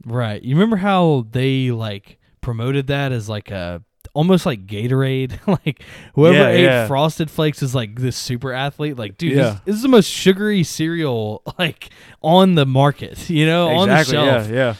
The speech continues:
Speaker 1: So,
Speaker 2: Y-, you just had a
Speaker 1: just thought that was
Speaker 2: tiger on
Speaker 1: funny.
Speaker 2: there,
Speaker 1: Great
Speaker 2: which,
Speaker 1: marketing.
Speaker 2: great, great mascot. But, um, yeah,
Speaker 1: Frosted
Speaker 2: tiger.
Speaker 1: Flakes are more than good.
Speaker 2: Yeah, they're great.
Speaker 1: Yep. So, just a little insight there.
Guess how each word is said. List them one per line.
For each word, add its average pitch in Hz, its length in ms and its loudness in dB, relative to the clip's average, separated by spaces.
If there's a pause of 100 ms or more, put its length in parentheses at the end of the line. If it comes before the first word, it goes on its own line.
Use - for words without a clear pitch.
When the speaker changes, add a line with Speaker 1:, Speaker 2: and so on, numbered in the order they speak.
(180)
Speaker 1:
So, 98 360 -12
Speaker 2:
Y-, 120 180 -10
you 135 140 -4
just 143 160 0
had 143 140 2
a 120 60 -4
Speaker 1:
just 90 40 -16
thought 120 80 -4 (100)
that 143 100 0
was 135 100 -2
Speaker 2:
tiger 120 60 -4
on 120 100 -4
Speaker 1:
funny. 120 100 -4
Speaker 2:
there, 120 180 -4 (220)
Speaker 1:
Great 123 240 -8
Speaker 2:
which, 110 80 -4
Speaker 1:
marketing. 107 440 -6
Speaker 2:
great, 127 260 -4
great 135 180 -2
mascot. 113 600 -6
But, 123 180 0
um, 123 400 0
yeah, 127 120 -6
Speaker 1:
Frosted 120 220 -4
Speaker 2:
tiger. 127 220 -2
Speaker 1:
Flakes 110 260 -6
are 101 60 -8
more 107 220 -8
than 104 160 -8
good. 104 400 -8 (240)
Speaker 2:
Yeah, 110 220 -8 (100)
they're 147 640 4
great. 196 580 8 (320)
Speaker 1:
Yep. 92 240 -10 (1120)
So, 92 320 -16 (360)
just - 260 -12
a 104 40 -10
little 98 200 -8
insight 104 400 -12
there. 101 300 -16